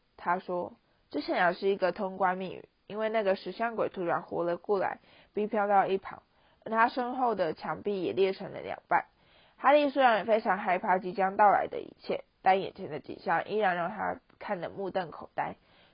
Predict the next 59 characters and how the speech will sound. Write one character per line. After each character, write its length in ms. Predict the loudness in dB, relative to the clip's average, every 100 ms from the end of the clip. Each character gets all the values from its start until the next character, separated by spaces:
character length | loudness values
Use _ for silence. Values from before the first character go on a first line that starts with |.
| _
墙 240 | -6 -4 0
壁 140 | 0
后 160 | 0 -2
面 180 | -2
有 140 | -2 -4
一 100 | -2
列 200 | 0 0
不 200 | -2 0
断 200 | 0 0
向 180 | -4 -4
上 220 | -4 -6
移 100 | -6
动 200 | -8 -6
的 60 | -6
螺 240 | -6 -6
旋 240 | -6 -10
梯， 300 | -10 -10 -10 -12 _ _ -8
看 220 | -4 0
起 40 |
来 140 | 2 2
就 120 | 0
像 240 | 0 -4
是 140 | -4 -6
一 120 | -4
道 340 | 2 4 4 -4
超 320 | -2 2 2
长 260 | 2 -10 -6
的 140 | -6
电 280 | -4 -4 -4
动 180 | -4 -6
手 220 | -8 -12 _
扶 100 | -20
梯。 240 | -16 -16 -16 _ _ -20 -20 _
哈 160 | 6 8
利 180 | 6
和 220 | 4 2 2
麦 220 | 0 4
教 200 | 4 4
授 220 | 2 -2
踏 260 | 2 2 2
上 240 | -2 -2
楼 140 | -6 -8
梯 180 | -6 -6
时， 320 | -8 -10 -12 -14 _ _ -8
他 200 | 0 0
听 220 | 0 2
到 320 | 6 8 6 _
背 160 | 0 2
后 220 | 2 2
的 200 | 0 -2
墙 280 | -4 -6 0
壁 140 | 0
“砰” 260 | 0 -6 -4
的 80 |
一 180 | -4 -4
声 260 | -4 -6 2
再 160 | 2
度 200 | 2 -4
紧 160 | -6